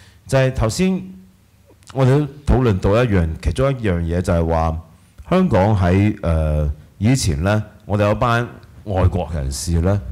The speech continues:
民族主義者，好似羅永新本書入邊有提到，佢哋好有趣喎。佢哋係點呢？你咁愛國，你咁覺得，呃，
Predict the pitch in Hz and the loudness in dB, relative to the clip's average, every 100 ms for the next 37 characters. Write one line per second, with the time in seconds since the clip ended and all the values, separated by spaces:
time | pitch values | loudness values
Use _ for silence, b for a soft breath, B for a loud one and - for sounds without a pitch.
0 | - - 85 82 87 - 110 95 76 76 | -12 -8 -6 -6 -8 -2 -2 -2 -4 -6
1 | 73 B B - 123 120 110 78 98 120 | -8 B B -8 -4 -4 -2 -4 -2 0
2 | 113 92 107 82 78 73 69 65 76 71 | 0 -2 0 -2 -2 -2 -4 -4 -6 -6
3 | - 131 120 123 107 104 82 78 71 107 | -2 0 2 2 2 2 0 -2 -4 -2
4 | 120 95 98 120 - B B B 123 123 | -2 -2 -2 -4 -6 B B B -4 -2
5 | 113 98 92 95 92 - - B B B | 0 2 2 2 -2 -4 -16 B B B
6 | - _ _ _ _ _ _ - _ _ | -20 _ _ _ _ _ _ -20 _ _
7 | - 117 113 110 107 107 135 - - _ | -2 0 2 0 0 0 -2 -4 -20 _
8 | - - _ - 90 85 82 80 | -20 -20 _ -4 0 2 0 -4